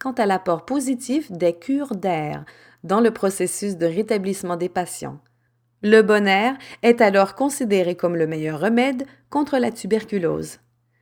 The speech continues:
Notons par ailleurs qu'à cette époque, un jardin de fleurs occupait l'emplacement actuel du stationnement.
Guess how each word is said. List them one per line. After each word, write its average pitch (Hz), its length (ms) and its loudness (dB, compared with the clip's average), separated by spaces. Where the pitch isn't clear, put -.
Notons 277 380 2
par 285 180 2
ailleurs 208 380 2
qu'à 220 120 -4
cette 226 220 -2
époque, 226 360 -2
un 208 100 0
jardin 196 380 -4
de 180 100 -4
fleurs 170 480 -2
occupait 247 440 -2
l'emplacement 196 580 -4
actuel 240 640 -2
du 175 140 -6
stationnement. 208 720 -4